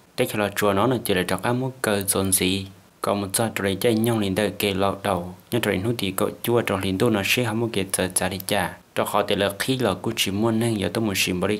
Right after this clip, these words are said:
cả thế trò họ thì, mà vì giờ thì chỉ muốn cho nó tới kề chữ gì cho nó kề giá nhá không, một trò tôi số họ chờ là sẽ số lúc sáng, nếu mà thằng là số to thì liền tới cho chế mình tới là cũ, giờ bố giờ tí nữa giờ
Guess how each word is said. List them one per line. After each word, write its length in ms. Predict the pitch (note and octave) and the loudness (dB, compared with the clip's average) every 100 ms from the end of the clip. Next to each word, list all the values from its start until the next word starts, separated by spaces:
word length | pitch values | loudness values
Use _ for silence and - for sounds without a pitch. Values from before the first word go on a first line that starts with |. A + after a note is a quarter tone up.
| - | -2
cả 200 | G#2+ F#2+ | -2 0
thế 100 | G#2 A2+ | -2 -2
trò 120 | A#2 - | -2 0
họ 160 | G2 G2 | -2 -2
thì, 180 | - F2 E2+ - - - | -4 -4 -6 -16 -20 -4
mà 140 | A2 | -2
vì 180 | G2 G2 | 0 2
giờ 220 | G#2+ G#2+ G#2 | 2 2 2
thì 120 | G#2 G2+ | 0 2
chỉ 120 | G#2 | 2
muốn 240 | A#2+ A#2 | 2 2
cho 140 | B2 A2+ | 2 2
nó 120 | G#2 | 2
tới 140 | F#2+ G2 - | 0 -2 0
kề 180 | G2 F#2+ | -2 0
chữ 200 | - G2 F#2+ | 0 0 0
gì 200 | - G2 F#2+ | 2 2 2
cho 100 | G#2+ | 0
nó 80 | G2 | 0
kề 100 | G2 | 0
giá 140 | F#2+ G2 | 2 2
nhá 100 | A2+ | 0
không, 240 | - A#2 - G#2+ | 2 0 0 -2
một 140 | G2 | 0
trò 80 | G#2+ | 0
tôi 140 | G2+ | 2
số 160 | - G#2 | 2 2
họ 180 | - G2 - | 0 -2 -2
chờ 140 | G#2+ | 0
là 140 | G2 F#2+ | 2 2
sẽ 120 | F#2+ F#2 | 0 0
số 180 | - | 2
lúc 160 | G#2+ A#2+ | 2 4
sáng, 360 | - F#2+ F#2 F#2+ - | 4 4 2 -2 -2
nếu 100 | A2 | 0
mà 100 | A#2+ - | 2 0
thằng 140 | A2 | 0
là 60 | G#2 | 2
số 200 | - G2+ | 2 2
to 340 | - C3+ A#2 A2 | 2 2 2 0
thì 100 | G2 | 0
liền 180 | F#2+ F#2+ | 2 2
tới 160 | G#2 - | 0 0
cho 120 | G2 | -2
chế 160 | - A#2+ | 0 2
mình 300 | A#2 G2+ F#2+ | 2 0 0
tới 160 | F#2 | 0
là 100 | F2+ F2+ | 0 0
cũ, 260 | A#2+ A#2+ F#2+ - - - - | 0 0 -2 -14 -20 -20 -2
giờ 140 | G2 F#2+ | -2 2
bố 160 | - B2+ | 2 2
giờ 100 | G#2 G2 | 2 0
tí 80 | |
nữa 240 | A#2+ A2+ | 0 0
giờ 100 | G#2 | -2